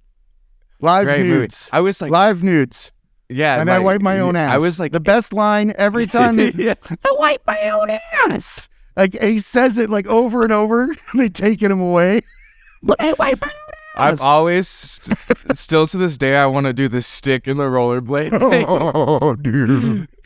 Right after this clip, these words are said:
Speaker 2: <laughs>
Speaker 1: It's something
Speaker 2: I still to
Speaker 1: about
Speaker 2: this day
Speaker 1: a
Speaker 2: wanna do that.
Speaker 1: spinning wheel with spokes or, you know, something that has the ability to fall immediately. We all wanna test that.
Speaker 2: Mm-hmm.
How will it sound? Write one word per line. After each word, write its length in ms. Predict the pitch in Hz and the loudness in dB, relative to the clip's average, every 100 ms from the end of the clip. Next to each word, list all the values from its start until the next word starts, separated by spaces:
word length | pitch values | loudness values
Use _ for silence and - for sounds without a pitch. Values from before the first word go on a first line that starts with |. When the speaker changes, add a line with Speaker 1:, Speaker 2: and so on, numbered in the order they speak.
| - | -10
Speaker 2:
<laughs> 160 | 247 - | -8 0
Speaker 1:
It's 300 | 247 - - | 2 0 0
something 320 | 349 392 427 | -2 0 -2
Speaker 2:
I 60 | 466 | -2
still 260 | 359 175 | -2 -2
to 80 | 170 | 2
Speaker 1:
about 320 | 190 240 254 | 2 2 0
Speaker 2:
this 80 | 185 | -2
day 40 | 165 | -2
Speaker 1:
a 40 | |
Speaker 2:
wanna 200 | 160 156 | -2 -2
do 160 | 151 240 | 0 2
that. 60 | |
Speaker 1:
spinning 180 | 247 233 | 2 2
wheel 340 | 190 202 214 202 | 0 0 0 0
with 220 | 175 139 | -2 -4
spokes 720 | - - 196 208 247 - - - - - - | -14 -4 2 2 2 -6 -16 -20 -20 -14 -2
or, 360 | 185 185 180 | 0 2 0
you 160 | 175 180 | 0 0
know, 140 | 185 | 0
something 480 | 165 214 226 262 240 | 0 0 -2 2 2
that 160 | 208 160 | 2 0
has 400 | 160 170 175 135 | 2 2 0 -2
the 300 | 156 160 139 _ - | -4 -2 -4 _ -6
ability 600 | 170 180 185 202 202 208 | -4 0 0 2 2 2
to 120 | 165 | 0
fall 440 | - 165 160 175 | -2 0 2 2
immediately. 560 | 170 151 147 175 202 208 | 0 0 0 0 0 0
We 220 | 185 196 | 0 -2
all 320 | - 185 196 196 | -2 -2 0 0
wanna 240 | 185 160 | 0 -2
test 480 | - 160 170 - 151 | -4 -4 -4 -4 0
that. 260 | 139 117 | 0 0
Speaker 2:
Mm-hmm. 280 | 113 110 107 | -2 0 -2